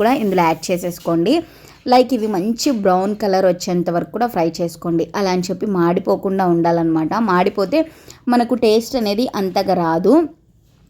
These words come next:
లైక్ మంచి బ్రౌన్ కలర్ వస్తే సరిపోతుందన్నమాట.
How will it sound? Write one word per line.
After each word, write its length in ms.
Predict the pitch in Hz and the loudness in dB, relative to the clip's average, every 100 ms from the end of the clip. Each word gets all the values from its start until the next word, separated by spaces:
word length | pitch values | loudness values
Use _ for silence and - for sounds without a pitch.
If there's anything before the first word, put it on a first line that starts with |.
| _ _ _ _ _ 220 | _ _ _ _ _ 2
లైక్ 140 | 240 240 | 2 4
మంచి 240 | 208 202 254 214 | 0 0 -2 2
బ్రౌన్ 260 | 190 196 208 | 2 2 0
కలర్ 220 | 208 185 | 2 2
వస్తే 220 | 185 185 226 214 | 0 -2 -4 -2
సరిపోతుందన్నమాట. 920 | 175 170 180 180 170 165 165 165 | -2 0 0 0 -2 0 -2 -2